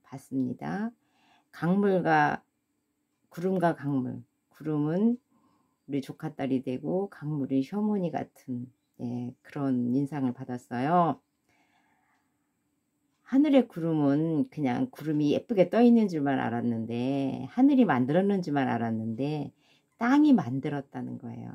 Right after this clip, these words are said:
하늘의 구름을 땅이 만들고 땅에 흐르는 강물은 하늘이 만든다. 예, 땅에 흐르는 강물은 그냥 물이 저절로 모여서 흐르는 줄 알았는데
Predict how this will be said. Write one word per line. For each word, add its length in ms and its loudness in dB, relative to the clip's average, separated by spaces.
하늘의 420 -6
구름을 560 -10
땅이 300 4
만들고 1040 -2
땅에 360 8
흐르는 440 6
강물은 720 -2
하늘이 340 6
만든다. 880 -6
예, 260 -16
땅에 380 6
흐르는 380 6
강물은 840 -2
그냥 380 -2
물이 480 0
저절로 560 0
모여서 500 0
흐르는 400 6
줄 100 0
알았는데 840 -4